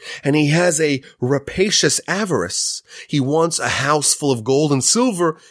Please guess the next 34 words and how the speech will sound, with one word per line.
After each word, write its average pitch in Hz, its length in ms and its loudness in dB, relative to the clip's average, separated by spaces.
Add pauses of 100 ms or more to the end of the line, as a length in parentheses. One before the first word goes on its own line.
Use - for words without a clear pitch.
as - 140 -4
payment 123 300 0
for 147 160 -2
his 151 100 0
services. - 800 -4 (220)
And 175 120 0
it 147 160 -2
bothers 185 600 0
him 147 260 0
when 196 140 0
others 139 320 0
succeed. 165 640 -2 (180)
And 151 160 -2
he's 196 200 0
haughty 196 480 0 (120)
and 156 160 0
aloof 240 460 0 (160)
and 185 140 -4
full 233 140 0
of 196 100 0
arrogance. 190 840 -2 (320)
And 196 120 2
he 240 160 2
is 226 120 0
persistent 233 800 0
in 185 220 0
going 190 280 2
to 196 80 -6
curse 190 180 0
the 190 80 -6
Jewish 196 220 -2
people. 214 440 -6 (280)
God 131 280 -2
says, 156 380 0